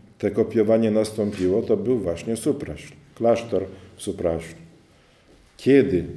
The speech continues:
ikona powstała? I tutaj zaczynamy,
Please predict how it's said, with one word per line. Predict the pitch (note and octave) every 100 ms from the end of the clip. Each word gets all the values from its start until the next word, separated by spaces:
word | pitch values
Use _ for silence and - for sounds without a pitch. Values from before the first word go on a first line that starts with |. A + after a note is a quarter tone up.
| -
ikona | F2+ F2 E2+ E2+
powstała? | F2 D#2+ - D#2 C#2+ - - - - - - - - _ - - - - - - -
I | G2+
tutaj | C3 C#3+ D#3+
zaczynamy, | A2+ G2+ G#2 G#2 G#2+ G#2+